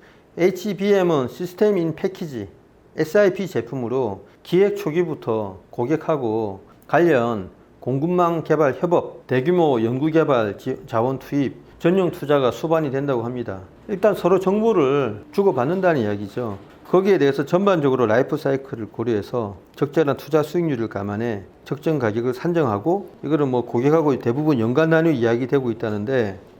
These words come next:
이게 이제 질문하는 사람이 이게 에이치비엠에 대해서 제대로 이해를 못하는 것 같아요. 디디알은요, 양산품인데 에이치비엠은 맞춤 양복에 비유하는 사람이 있더라고요. 그러니까 이게 뭐냐면, 에이치비엠은 재고를 만들 수가 없습니다.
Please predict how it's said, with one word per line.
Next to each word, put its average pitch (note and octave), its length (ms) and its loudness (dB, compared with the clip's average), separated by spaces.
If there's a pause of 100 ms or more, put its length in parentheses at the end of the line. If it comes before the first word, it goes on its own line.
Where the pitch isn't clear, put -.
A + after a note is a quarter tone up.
(120)
이게 F3 240 4
이제 D3 300 2
질문하는 G3+ 500 2
사람이 C3 580 0 (100)
이게 B2+ 240 -2
에이치비엠에 E3+ 680 0
대해서 G#2+ 300 -6
제대로 B2+ 300 -4
이해를 B2+ 300 -2
못하는 C3 400 -6
것 B2+ 160 -8
같아요. G2 460 -8 (160)
디디알은요, F#3+ 720 2
양산품인데 A#2 1040 -4 (180)
에이치비엠은 F#3+ 680 2
맞춤 B2 340 -2
양복에 F3+ 640 0
비유하는 C#3 420 -2
사람이 C3+ 320 -4
있더라고요. G#2 640 -8 (240)
그러니까 D#3 300 0
이게 F#3+ 160 2
뭐냐면, B2 720 -2 (340)
에이치비엠은 F#3 540 2
재고를 D#3 340 0
만들 B2+ 300 -4
수가 E3 240 -6
없습니다. G2+ 480 -10